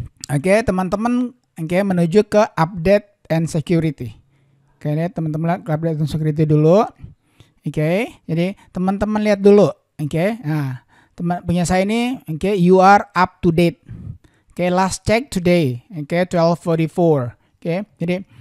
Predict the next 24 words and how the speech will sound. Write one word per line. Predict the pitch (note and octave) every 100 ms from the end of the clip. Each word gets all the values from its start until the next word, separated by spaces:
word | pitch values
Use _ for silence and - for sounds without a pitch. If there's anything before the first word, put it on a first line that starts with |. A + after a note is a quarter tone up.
| D#3 - _
dicek | F3+ - G#3+ -
terakhir | F#3+ F#3 F#3+ G3
itu |
hari | G3 G3 F#3 F3+
ini | G#3
jam | G3 F3 E3
dua |
belas | D#3 F3+ -
empat | - D#3+ D#3 D#3+ -
puluh | E3
empat | E3 E3 E3 - _ -
siang. | - F#3 F#3+ C3 A2+ - - -
Oke, | D3
jadi | E3 D3+ F3 F3+
punya | - E3 D#3
saya | F3 E3+
ini, | F#3+ A3 C4+
eh, | - F3 D#3 D3+ D3 D3 - D3+
cukup | - F#3+ -
update, | E3 D3 E3 F#3+ D#3
ya, | C#3
saya | C#3 D#3 -
punya | D3+ D3 D3 D3
Windows. | D3+ C#3+ C3+ - - -